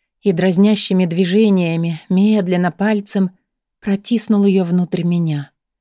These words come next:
Туда, где давно все горело огнем и требовало разрядки. Я была настолько влажной, что ягодка без труда скользнула в лоно,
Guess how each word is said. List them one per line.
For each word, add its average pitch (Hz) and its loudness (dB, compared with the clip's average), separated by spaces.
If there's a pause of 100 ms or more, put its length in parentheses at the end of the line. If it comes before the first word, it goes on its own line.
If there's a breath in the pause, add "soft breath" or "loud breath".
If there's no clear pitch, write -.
(260)
Туда, 233 0
где 175 0
давно 208 2
все 226 -2
горело 214 4
огнем 214 2
и - -2
требовало 208 0
разрядки. 202 -2 (720)
Я 220 -2
была 170 -2
настолько 180 -4
влажной, 196 0
что - -2
ягодка 214 0
без 208 -2
труда 240 -2
скользнула 202 2
в 185 -6
лоно, 220 2